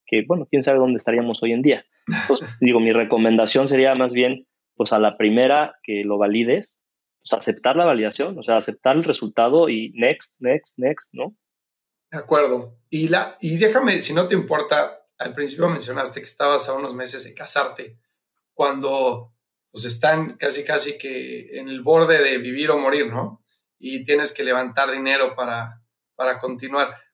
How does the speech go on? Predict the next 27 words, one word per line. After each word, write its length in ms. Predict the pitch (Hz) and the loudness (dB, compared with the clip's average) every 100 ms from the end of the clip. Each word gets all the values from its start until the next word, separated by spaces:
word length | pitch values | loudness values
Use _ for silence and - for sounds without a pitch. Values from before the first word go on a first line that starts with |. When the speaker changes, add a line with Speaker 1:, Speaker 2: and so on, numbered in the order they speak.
| _ | _
Speaker 2:
¿Cómo 280 | 196 247 208 | 4 6 6
viviste 520 | 165 160 190 - - | 4 0 -4 -4 -6
tú 280 | - 165 165 | 0 4 4
esa 240 | 165 160 | 4 2
situación? 680 | 151 - - - - 143 123 | -2 -8 -8 -8 -4 -4 -4
O 40 | |
sea, 220 | 117 123 - | -10 -14 -6
que, 560 | 143 147 147 - _ _ 180 _ _ _ _ _ _ - | -2 -2 -6 -12 _ _ -20 _ _ _ _ _ _ -8
a 80 | 143 | -6
nivel 340 | 151 165 175 | 0 0 2
personal, 840 | 196 165 131 131 160 165 151 - _ _ | -2 -2 -4 0 2 2 0 -8 _ _
¿cómo 560 | 160 160 160 156 - - | -4 0 2 0 -4 -10
sobrellevaste 840 | - 135 131 131 131 139 147 - 147 | -8 -4 -2 0 2 2 2 0 -4
el 60 | |
momento 520 | 131 127 143 143 139 | -4 -6 -6 -6 -6
de 320 | 127 127 - - | -4 -6 -10 -8
"tengo 140 | 156 | -6
que 80 | - | -4
sacar 280 | 139 - 147 | -8 -2 -2
esto 180 | 143 139 | -2 -8
adelante, 420 | 127 131 131 139 | -6 -6 -6 -10
me 100 | 131 | -4
voy 100 | 135 | -4
a 40 | - | -2
casar"? 340 | 135 - 127 | -4 -4 -6
O 20 | |
sea, 160 | 123 | -8